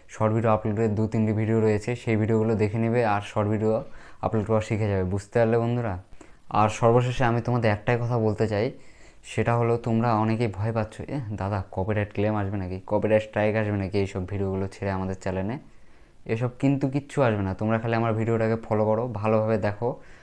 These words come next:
আর ভালোভাবে এডিট করো, ভয়েস ওভার দাও, তাহলে তোমাদের ভিডিওতে কখনোই কপিরাইট ক্লেম বা কপিরাইট স্ট্রাইক আসবে না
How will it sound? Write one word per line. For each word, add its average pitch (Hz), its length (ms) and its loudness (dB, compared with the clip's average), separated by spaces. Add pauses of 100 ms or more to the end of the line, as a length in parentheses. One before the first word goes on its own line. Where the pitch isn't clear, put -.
(140)
আর 104 140 0
ভালোভাবে 107 520 2
এডিট 104 200 0
করো, 107 200 4
ভয়েস 104 320 2
ওভার 104 160 2
দাও, 117 160 -2
তাহলে 113 280 0
তোমাদের 117 280 0
ভিডিওতে 113 420 0
কখনোই 120 320 0
কপিরাইট 113 380 0
ক্লেম 117 280 2 (400)
বা 110 160 2
কপিরাইট 110 320 4
স্ট্রাইক 107 300 6 (160)
আসবে 104 260 0
না 123 260 -2